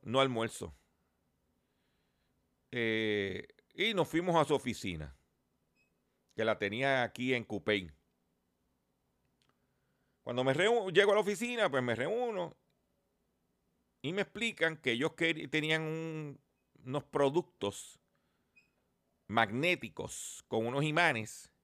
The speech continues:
y que esos imanes eran curativos y que eso era lo máximo y que querían que yo, pues, lo, lo, lo anunciara en mi página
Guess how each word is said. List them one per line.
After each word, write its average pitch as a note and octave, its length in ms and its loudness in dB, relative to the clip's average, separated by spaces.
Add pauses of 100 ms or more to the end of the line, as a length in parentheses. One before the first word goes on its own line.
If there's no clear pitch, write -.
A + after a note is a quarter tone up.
(800)
y A2 100 -8
que - 120 2
esos D#3 200 0
imanes D3+ 380 2
eran C#3 180 4
curativos D#3+ 880 0
y - 40 -2
que B2 100 0
eso C3 160 2
era C3 120 6
lo A#2+ 140 6
máximo F#2 460 0 (520)
y - 100 -18
que G2 140 -8
querían C#3 540 -2
que G2+ 180 0
yo, E3 380 4
pues, F2 400 0 (460)
lo, F2+ 380 0
lo, E2 200 -6
lo E2 80 -4
anunciara A2 440 2
en A2 60 0
mi G#2 120 -4
página D3+ 1120 2